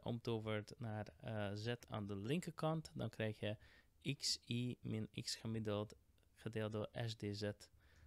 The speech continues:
als resultaat. Want ik zoek naar een gebruikerspercentage, dus ik zoek eigenlijk naar de Z-waarde. En de Z-waarde die ik krijg, kan ik met behulp van de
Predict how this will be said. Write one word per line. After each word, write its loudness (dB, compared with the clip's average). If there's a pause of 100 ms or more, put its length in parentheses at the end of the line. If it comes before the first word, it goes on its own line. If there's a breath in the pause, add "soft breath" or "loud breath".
(140 soft breath)
als -2
resultaat. 2 (300 loud breath)
Want -6
ik 4
zoek 2
naar 2
een 2
gebruikerspercentage, 2
dus 0
ik -2
zoek -2
eigenlijk -2
naar 0
de 2
Z-waarde. 4 (420 loud breath)
En 0
de 0
Z-waarde 2
die 4
ik -2
krijg, 2
kan -2
ik -2
met -2
behulp 2
van 0
de 2